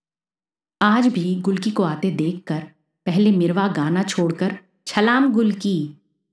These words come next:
और मटकी अपने बढ़े हुए तिल्ली वाले पेट पर से खिसकती हुई जांघिया संभालती हुई बोली,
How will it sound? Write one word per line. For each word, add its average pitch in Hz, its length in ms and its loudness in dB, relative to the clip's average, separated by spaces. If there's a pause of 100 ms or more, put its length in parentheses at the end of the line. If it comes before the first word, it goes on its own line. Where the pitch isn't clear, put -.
(320)
और 190 60 0
मटकी 185 480 0 (680)
अपने 294 280 4
बढ़े 220 340 4
हुए 247 280 2
तिल्ली 214 420 2
वाले 214 220 4
पेट 185 380 0
पर 196 120 2
से 190 180 -2
खिसकती 196 520 -2
हुई 180 240 0
जांघिया 165 420 0
संभालती 165 520 -2
हुई 185 140 2
बोली, 170 380 -2